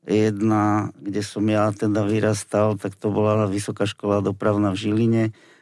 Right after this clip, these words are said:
a pracovné povinnosti nás po škole zaviedli ešte s huslistom Očom do Bratislavy. No a založili sme samozrejme takú kapelku, ktorá sa volá Slovlík Boys. Hrali sme prevzaté veci,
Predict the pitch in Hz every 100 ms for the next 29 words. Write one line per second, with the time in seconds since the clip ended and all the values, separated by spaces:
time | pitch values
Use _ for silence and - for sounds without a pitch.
0 | _ - - 117 113 113 107 101 110 110
1 | 107 101 - 104 98 98 - 104 - 104
2 | 104 98 98 98 104 98 101 - 104 101
3 | 107 98 107 - 101 98 - 107 - 104
4 | 98 95 _ _ _ - 110 110 120 -
5 | 120 - 123 120 120 123 123 - - 110
6 | 110 101 98 95 92 101 104 101 98 98
7 | - 92 - 98 101 95 98 101 98 95
8 | 107 92 98 101 98 98 - 98 98 -
9 | 101 98 - 98 101 95 - 113 127 127
10 | 113 107 107 107 101 110 98 104 104 101
11 | 101 95 101 98 98 90 - 95 113 110
12 | 117 110